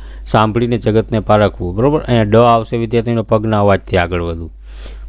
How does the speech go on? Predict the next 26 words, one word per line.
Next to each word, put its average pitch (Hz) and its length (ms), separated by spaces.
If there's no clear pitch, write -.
ફૂલોના 143 400
રંગોની 135 400
પારખી 120 420
નથી 123 280
થતી, 120 320
તો 110 120
ઓપ્શન 101 360
અ, 117 300
સુગંધ 110 440
ફૂલ 110 180
થકી 117 220
ફૂલોની 117 420
ઓળખ. 98 320
દરિયાની 151 440
ભરતી, 135 540
તો 120 180
એમાં 113 320
ઈ 120 200
આવશે, 113 400
એકબીજાને 110 420
મળવાનો 101 360
સંબંધ 92 380
છે. 92 220
ટેરવાય 120 600
જ - 200
આંખો, 113 440